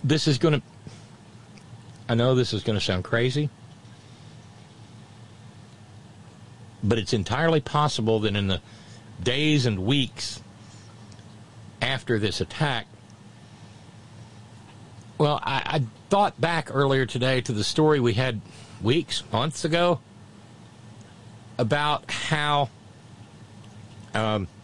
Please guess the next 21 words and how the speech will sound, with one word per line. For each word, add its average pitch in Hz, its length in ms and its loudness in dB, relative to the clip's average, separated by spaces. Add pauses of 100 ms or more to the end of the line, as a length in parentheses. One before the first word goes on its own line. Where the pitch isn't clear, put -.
(2250)
California's 151 680 2
red 120 220 0
flag 156 360 -2
laws, 90 460 0 (600)
which 113 320 0
are 113 140 2
some 139 240 2
of 123 60 2
the 107 60 2
strongest, 135 540 0
if 98 140 -2
not 110 180 0
the 120 140 2
strongest 120 440 0
in 90 100 0
the 92 60 2
nation, 117 420 2 (2250)
had 117 560 0
actually 123 760 2
stopped - 800 -2 (2000)
double-digit 139 760 2